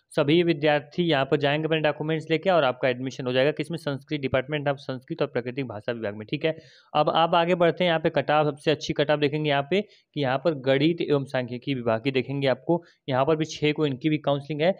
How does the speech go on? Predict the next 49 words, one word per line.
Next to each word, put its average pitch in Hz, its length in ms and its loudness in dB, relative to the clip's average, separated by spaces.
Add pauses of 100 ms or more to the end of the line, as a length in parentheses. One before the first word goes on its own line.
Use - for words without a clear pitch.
(220)
एमए 180 420 4
और 139 320 2
एमएससी 135 520 -2 (180)
दोनों 135 340 -2
की, 143 140 -6
एमएससी 135 360 -4
मैथ, 139 320 -2
एमए 131 240 -2
मैथ 135 260 -4
और 123 500 -2
एमए 123 200 -6
सांख्यिकी 123 540 -10
और 135 140 -2
बीएससी 117 540 -10
एमएससी 123 340 -8
का - 140 -12
सांख्यिकी 135 520 -14
की 143 140 -8
यहाँ 135 200 0
कट 120 140 -4
ऑफ 123 160 0
आ 127 80 0
चुकी 143 300 -6
है। 165 180 2 (400)
यहाँ 151 360 2
पर 190 100 4
आप 143 240 0
लोग 156 200 0
आराम 135 280 2
देखेंगे, 151 300 0
यहाँ 127 240 2
पर 139 60 2
देखिए, 135 320 -4 (1600)
छः 147 200 -2
को 156 80 6
काउंसलिंग 147 380 -2
में 156 40 0
जाना 151 180 0
है, 190 200 -4
ठीक 147 120 -10
है। - 60 -6
अच्छे 143 280 -4
से 156 80 -4
नोटिस 160 220 -4
को 170 80 0
पढ़ेंगे, 156 340 2
पीडीएफ 139 380 0
जो 147 100 2
होगा 160 220 2